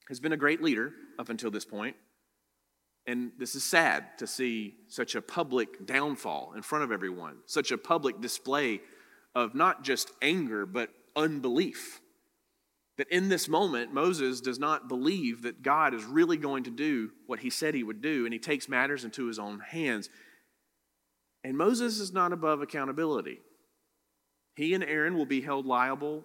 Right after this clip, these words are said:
for their actions, and the Lord tells them why. Look at verse twelve.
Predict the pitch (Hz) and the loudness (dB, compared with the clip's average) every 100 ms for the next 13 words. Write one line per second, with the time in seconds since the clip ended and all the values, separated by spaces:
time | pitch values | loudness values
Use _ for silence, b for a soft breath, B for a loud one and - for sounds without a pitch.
0 | - 135 123 107 - 113 - 160 185 139 | -6 -2 0 0 0 0 0 -4 -4 -4
1 | 117 110 107 110 135 139 - 185 160 127 | -4 -4 -4 0 0 -2 -4 -2 0 -2
2 | 113 123 139 135 90 104 120 123 - 139 | -6 -4 -2 -2 -2 -4 -6 -6 -6 -4
3 | 107 | -4